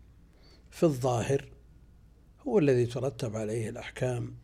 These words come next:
وتبنى عليه الأمور، وما في القلوب يعلمه الله جل وعلا ولا يخفى عليه،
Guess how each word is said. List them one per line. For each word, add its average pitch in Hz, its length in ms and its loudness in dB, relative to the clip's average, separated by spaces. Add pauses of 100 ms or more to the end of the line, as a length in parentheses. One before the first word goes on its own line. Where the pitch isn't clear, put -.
(1200)
وتبنى 135 360 -2
عليه 117 380 0
الأمور، 120 520 -2 (1000)
وما 240 340 6
في 127 100 0
القلوب 131 540 2
يعلمه 226 440 2
الله 123 240 0
جل 113 240 -4
وعلا 117 400 -2
ولا 254 260 -2
يخفى 117 320 -4
عليه، - 480 -10